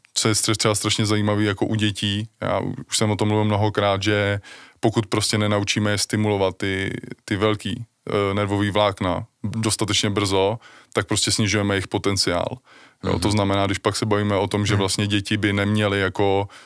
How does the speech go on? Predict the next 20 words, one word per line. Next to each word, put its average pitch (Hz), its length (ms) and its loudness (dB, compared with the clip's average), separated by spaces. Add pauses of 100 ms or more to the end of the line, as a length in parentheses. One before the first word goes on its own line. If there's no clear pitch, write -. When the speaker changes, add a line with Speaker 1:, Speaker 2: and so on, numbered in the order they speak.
(120)
Speaker 1:
podlíhat 104 440 2
nějaký 101 320 2
externí 101 400 0
zátěži, 98 720 0 (560)
tak - 160 0
samozřejmě 101 640 2 (400)
funguje 110 300 4
tam 104 180 2
princip 107 340 0
selského 104 500 2
rozumu, 104 600 2 (160)
má 101 180 4
to 113 100 2
nějaký 104 360 2
vývoj, 101 580 2
není 107 180 0
to 98 160 2
o 98 100 2
tom 101 160 0
prostě 98 300 0